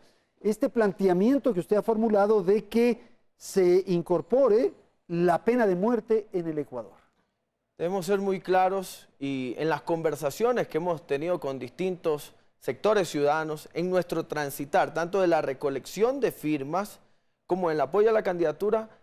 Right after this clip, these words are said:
Speaker 2: los sectores propusieron la inclusión de la pena de muerte indignados por el aumento del índice delincuencial de asesinatos y violaciones.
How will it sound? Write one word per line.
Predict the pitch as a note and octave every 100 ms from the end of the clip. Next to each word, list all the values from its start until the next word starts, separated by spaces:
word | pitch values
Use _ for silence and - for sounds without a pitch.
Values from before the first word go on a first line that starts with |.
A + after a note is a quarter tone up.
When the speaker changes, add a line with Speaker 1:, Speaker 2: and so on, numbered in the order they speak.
| _
Speaker 2:
los | - E3+
sectores | E3+ D#3 B3+ C4+
propusieron | B3+ G#3+ - D#3 - G3 A3+
la | G3+
inclusión | F3 D3+ D3 - G#3 B3+ -
de | D3+
la | C#3+ C#3
pena | F#3 G3
de | F#3
muerte | F3+ E3+ E3+ A3+ - - _ -
indignados | C4 B3 A#3+ A#3 A#3+ D#4 D#4+ C#4+ -
por | - F#3+
el | E3 D#3+
aumento | D3+ E3 G#3+ F#3 - C#3
del | C#3
índice | F3+ F#3 E3+
delincuencial | D3 D3 C#3+ C#3 C3+ C3+ G#3+ B3 F3
de |
asesinatos | D#3 C#3 C3+ C#3+ G3 A#3+ A3+
y |
violaciones. | F3+ E3+ D3 C3+ D#3 B2+ - -